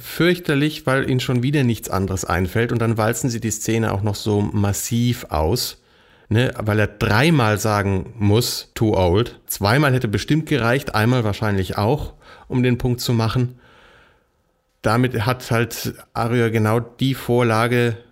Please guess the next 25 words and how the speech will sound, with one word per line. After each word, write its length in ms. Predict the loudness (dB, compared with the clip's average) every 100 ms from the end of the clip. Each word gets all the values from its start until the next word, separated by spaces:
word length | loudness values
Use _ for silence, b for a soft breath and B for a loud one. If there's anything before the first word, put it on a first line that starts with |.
| -4
also 180 | -2 0
sie 160 | 0
weiß, 400 | 2 2 0 0
wo 160 | 2 2
ist 140 | 2
der 100 | 0
wunde 220 | 2 0
Punkt 520 | 0 2 2 2 -2 -12 B B -6
bei 100 | -2
dem 140 | 0 2
guten 280 | 0 0 2
Mann, 240 | 2 2
um 200 | 0 0
ihn, 500 | 2 2 2 0 -6 B B B
um 220 | 0 2 0
nah 360 | 2 4 4 4
an 140 | 2 2
ihn 120 | 2
ranzukommen. 720 | 2 2 0 -2 0 0 0
Und 720 | -4 -4 -2 0 -2 -6 -2
wenn 220 | 2 2
die 300 | 2 0 0 0
jetzt 240 | -2 -2
in 140 | -2
der 400 | 0 2 0 -2